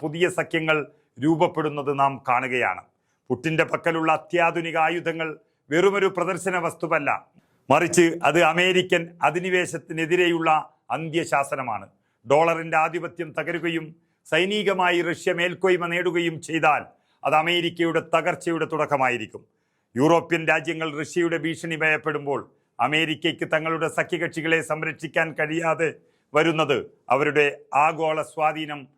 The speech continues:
നഷ്ടപ്പെടുന്നതിൻ്റെ തെളിവാണ്. ഉക്രൈൻ യുദ്ധം വെറുമൊരു പ്രാദേശിക തർക്കമല്ല, മറിച്ച് അത് അമേരിക്കൻ ആധിപത്യത്തിനെതിരെയുള്ള റഷ്യയുടെ വലിയൊരു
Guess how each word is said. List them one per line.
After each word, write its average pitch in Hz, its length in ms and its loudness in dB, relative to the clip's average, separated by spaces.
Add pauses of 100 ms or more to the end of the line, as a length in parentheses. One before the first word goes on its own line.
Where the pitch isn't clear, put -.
(260)
നഷ്ടപ്പെടുന്നതിൻ്റെ 143 880 -4
തെളിവാണ്. 127 420 2 (480)
ഉക്രൈൻ 165 400 2
യുദ്ധം 156 260 0 (300)
വെറുമൊരു 165 440 2
പ്രാദേശിക 175 640 0
തർക്കമല്ല, 143 440 -2 (520)
മറിച്ച് 151 340 0 (460)
അത് 156 160 4
അമേരിക്കൻ 180 480 -2 (120)
ആധിപത്യത്തിനെതിരെയുള്ള 165 1040 -4 (560)
റഷ്യയുടെ 165 560 0
വലിയൊരു 160 380 0